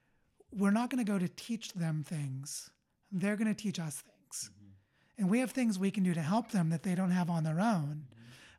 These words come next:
Speaker 1: But they have things we definitely don't have.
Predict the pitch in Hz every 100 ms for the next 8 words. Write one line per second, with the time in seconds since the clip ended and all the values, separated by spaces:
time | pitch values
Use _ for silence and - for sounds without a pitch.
0 | - 202 180 170 - _ _ _ - 208
1 | 220 - 214 190 175 190 185 180 175 160
2 | 160 143 160 -